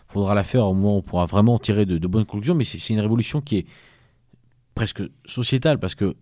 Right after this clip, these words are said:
si on regarde bien, euh, la plupart, euh, enfin, la société s'est construite, la société moderne s'est construite autour vraiment de cette idée du travail, quoi. C'est-à-dire que il y a le week-end, hein, la fin de la semaine.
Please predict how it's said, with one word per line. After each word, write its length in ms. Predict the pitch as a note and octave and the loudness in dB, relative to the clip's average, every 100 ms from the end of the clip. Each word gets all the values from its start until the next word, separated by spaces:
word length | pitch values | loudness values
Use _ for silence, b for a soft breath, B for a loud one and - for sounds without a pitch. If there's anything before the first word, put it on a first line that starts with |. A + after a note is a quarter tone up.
| - | -12
si 180 | - C3+ | -6 -4
on 80 | |
regarde 280 | A2+ A#2+ G2 | -2 -2 -2
bien, 340 | F2+ F2 F2+ D#2+ B B B B B B B - | -4 -2 -2 -4 B B B B B B B -18
euh, 60 | C2 - G1+ - - - - - | -18 -16 -20 -20 -20 -20 -20 -16
la 140 | F2+ F2 | -12 -8
plupart, 720 | - A#2 B2+ B2 A2+ - - C#2+ | -6 -2 0 2 0 -6 -14 -12
euh, 240 | D#2 D2 | -10 -10
enfin, 180 | C#2+ E2 b b - | -12 -16 b b -12
la 80 | D#2 | -8
société 360 | B2 - A#2 | -8 -6 -6
s'est 140 | D#3+ G#2 | -6 -4
construite, 640 | - A2 - - D3+ F3+ | -6 -8 -8 -2 0 0
la 120 | F2+ | -2
société 340 | D#2+ D#2+ - D#2+ | -6 -12 -10 -4
moderne 380 | F2 G2 E3+ D3+ | -2 2 2 2
s'est 100 | F#2 | -4
construite 380 | F#2 - D#3 | -6 -4 -4
autour 280 | G#2+ G#2 C3+ | -2 -2 -2
vraiment 300 | G2+ A2 F3+ | 0 0 0
de 80 | B2+ | -2
cette 260 | - F#2+ G2+ | -4 -6 -4
idée 360 | A2 D#3 D#3+ B B B | -2 0 0 B B B
du 120 | E2+ | -14
travail, 540 | - A#2 A2+ G#2+ G#2 F2 | -8 -4 0 2 2 0
quoi. 220 | D#2 C#2+ | -6 -8
C'est-à-dire 240 | - F#2 - | -6 -8 -6
que 160 | E2+ B B B D#2+ | -10 B B B -10
il 60 | |
y 20 | |
a 80 | D#2+ | -8
le 120 | D2+ | -8
week-end, 420 | D#2 F2 D3 G3+ G3+ D2+ - | -6 0 4 6 6 2 -6
hein, 200 | E2+ F#2+ D#2+ | -10 -8 -10
la 80 | |
fin 180 | F2 G2+ | -10 -6
de 60 | F#2 | -4
la 80 | F#2 | -4
semaine. 560 | - C3+ G#3 G#3 G2+ | 0 2 2 2 -2